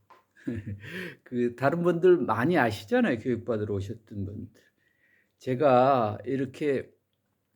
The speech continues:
어떻게 보면은 뭐 글쎄요, 좀 이, 이제 이거를 위험하지 않게 항상 말씀을 드리고 후면에 손댈 수 없게끔 해놓고 케이스를 이제 버리는데,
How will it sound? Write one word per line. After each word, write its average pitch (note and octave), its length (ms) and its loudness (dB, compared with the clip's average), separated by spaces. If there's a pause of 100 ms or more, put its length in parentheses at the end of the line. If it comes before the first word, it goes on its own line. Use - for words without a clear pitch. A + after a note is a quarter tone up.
(960)
어떻게 G#2 400 2
보면은 C#3 920 2
뭐 G#2 520 -4 (280)
글쎄요, F#2+ 640 -8
좀 A#2 340 -8 (1300)
이, C3 400 -12 (260)
이제 B2+ 400 -4
이거를 C#3 640 -6
위험하지 C#3 600 2
않게 A#2+ 340 -4
항상 C#3+ 340 -6
말씀을 C3 460 -8
드리고 A#2+ 640 -10
후면에 B2+ 520 -4
손댈 B2+ 400 -2
수 B2 180 -6
없게끔 - 560 -8
해놓고 C#3 640 -10
케이스를 B2+ 420 -10
이제 A#2 160 -6
버리는데, G#2 920 -2